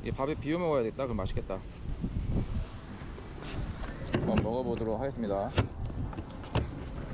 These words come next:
한번 먹어보도록 할게요.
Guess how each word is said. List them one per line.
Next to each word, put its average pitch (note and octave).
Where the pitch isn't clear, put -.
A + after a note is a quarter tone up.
한번 C#3
먹어보도록 D3
할게요. D#3